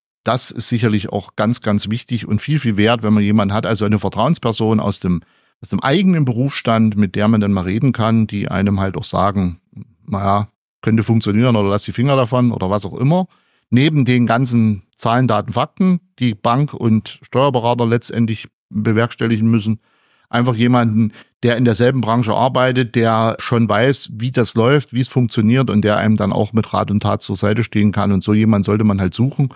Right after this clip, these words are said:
Und ich glaube, dann hat man ein gutes Konzept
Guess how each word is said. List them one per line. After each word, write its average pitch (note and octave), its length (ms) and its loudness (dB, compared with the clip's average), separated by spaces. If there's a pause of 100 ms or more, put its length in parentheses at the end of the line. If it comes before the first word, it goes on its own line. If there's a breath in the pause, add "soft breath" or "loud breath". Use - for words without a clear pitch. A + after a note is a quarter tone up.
(340 loud breath)
Und A2 80 0
ich - 100 -2
glaube, G#2+ 280 0
dann F#2+ 220 0
hat G#2+ 180 -2
man G2 280 0 (680)
ein A#2 80 4
gutes E3 320 0
Konzept B2 600 -2